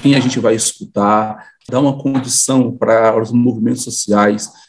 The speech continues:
poderem representá-los, vocês também, sim. Então, vocês que estão nos ouvindo, né, pedimos que contribua com o nosso Natal Sem Fome,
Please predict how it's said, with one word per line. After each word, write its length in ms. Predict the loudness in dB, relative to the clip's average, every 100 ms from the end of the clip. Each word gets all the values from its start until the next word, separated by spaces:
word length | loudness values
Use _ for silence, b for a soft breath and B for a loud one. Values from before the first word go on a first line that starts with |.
| b _
poderem 260 | -2 0 0
representá-los, 840 | 0 -2 -2 -2 -2 0 0 -2 -8
vocês 300 | -8 -8 -4
também, 340 | -4 -4 -8
sim. 240 | -10 -12 -12
Então, 280 | -10 -10 -12 b _
vocês 320 | -8 -4 -2
que 80 | -4
estão 260 | -2 0 0
nos 180 | 0 0
ouvindo, 560 | 0 2 2 0 -2 B B B _ -2
né, 200 | 0 0
pedimos 480 | -4 -6 -2 -2
que 120 | -4 -4
contribua 580 | -2 0 2 4 4 2
com 80 |
o 20 | 0
nosso 320 | 0 -2 -2
Natal 300 | -2 0 -2
Sem 140 | -4
Fome, 640 | -6 0 2 4 2 0